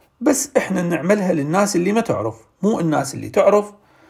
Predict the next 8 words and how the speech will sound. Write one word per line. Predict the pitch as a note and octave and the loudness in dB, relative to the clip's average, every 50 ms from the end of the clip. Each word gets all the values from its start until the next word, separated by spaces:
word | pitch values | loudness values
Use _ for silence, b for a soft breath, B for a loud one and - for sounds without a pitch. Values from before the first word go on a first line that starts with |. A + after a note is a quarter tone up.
| b b b b | b b b b
لو | A#3 A3+ A3+ | 4 4 4
بحثت | - - G3+ F3+ - - | 4 0 -2 -4 -2 4
عن | - F3 F3+ | 4 4 4
أي | F#3+ - A3+ G3+ E3 | 4 0 0 -2 -2
شيء | - - C3 A#2 | -2 -4 -4 -4
ثاني، | A#2+ - F#3 G3 G#3 G#3+ A#3+ C4+ C4 - - _ _ _ - _ _ _ _ _ _ - | 0 2 2 4 4 2 0 -2 -4 -8 -18 _ _ _ -20 _ _ _ _ _ _ -4
مثلًا | F#3 F3+ E3+ F3+ F3 F#3 F#3 F#3 F#3 - - _ _ _ _ _ _ _ _ _ _ _ _ _ _ _ _ _ _ _ _ _ _ _ _ _ _ _ _ _ _ _ - _ _ _ _ _ _ _ _ _ _ - - _ _ _ _ - - | -2 0 0 2 2 2 2 0 -4 -8 -12 _ _ _ _ _ _ _ _ _ _ _ _ _ _ _ _ _ _ _ _ _ _ _ _ _ _ _ _ _ _ _ -20 _ _ _ _ _ _ _ _ _ _ -20 -20 _ _ _ _ -2 2
آيفون، | F#3 F#3+ F#3+ - G#3+ A3 A#3 | 4 4 4 2 0 -2 -2